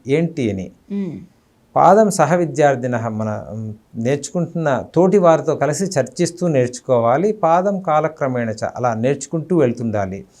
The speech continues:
Speaker 2: మ్మ్.
Speaker 1: కాబట్టి ఈ నేర్చుకునే క్రమం అయితే ఏదైతే ఉందో అది అన్ని పనులకు వర్తిస్తుంది. ఈ పనికి వర్తిస్తుంది, వర్తించదు అని కాదు.
Speaker 2: మ్మ్.
Speaker 1: హనుమంతుడు సముద్ర లంఘనం చేసే కార్యక్రమాన్ని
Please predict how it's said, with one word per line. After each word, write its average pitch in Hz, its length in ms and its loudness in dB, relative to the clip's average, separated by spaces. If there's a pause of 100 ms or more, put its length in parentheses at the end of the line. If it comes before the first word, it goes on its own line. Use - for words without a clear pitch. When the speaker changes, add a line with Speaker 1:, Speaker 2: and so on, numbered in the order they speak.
Speaker 2:
మ్మ్. 196 100 -8 (340)
Speaker 1:
కాబట్టి 156 380 2
ఈ 131 340 0
నేర్చుకునే 165 880 0 (140)
క్రమం 160 400 2
అయితే 139 340 2
ఏదైతే 113 400 0
ఉందో 107 520 -2 (720)
అది 135 440 0 (560)
అన్ని 190 220 6
పనులకు 196 460 4
వర్తిస్తుంది. 113 760 -2
ఈ 113 80 -4
పనికి 139 340 -2
వర్తిస్తుంది, 143 680 -2
వర్తించదు 123 680 0
అని 107 180 0
కాదు. 101 400 -6 (100)
Speaker 2:
మ్మ్. 202 80 -6
Speaker 1:
హనుమంతుడు 185 640 0
సముద్ర 160 480 -2
లంఘనం 156 560 0 (120)
చేసే 139 320 -2
కార్యక్రమాన్ని 131 880 -6